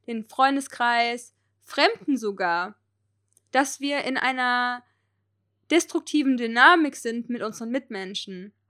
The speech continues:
und Angst haben,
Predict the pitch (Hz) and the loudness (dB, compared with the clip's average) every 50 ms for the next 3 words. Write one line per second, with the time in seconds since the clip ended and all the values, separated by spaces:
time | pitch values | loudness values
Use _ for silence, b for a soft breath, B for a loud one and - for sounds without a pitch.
0 | _ _ _ _ _ _ _ _ _ _ _ _ - 233 233 233 233 233 233 233 | _ _ _ _ _ _ _ _ _ _ _ _ -4 -2 -2 0 0 -2 -4 -6
1 | 233 - - - 226 247 294 320 320 - - 302 294 294 294 285 294 302 302 311 | -6 -8 -2 2 2 4 4 2 -2 -2 2 4 4 6 4 2 -2 -6 -8 -8
2 | 311 _ | -10 _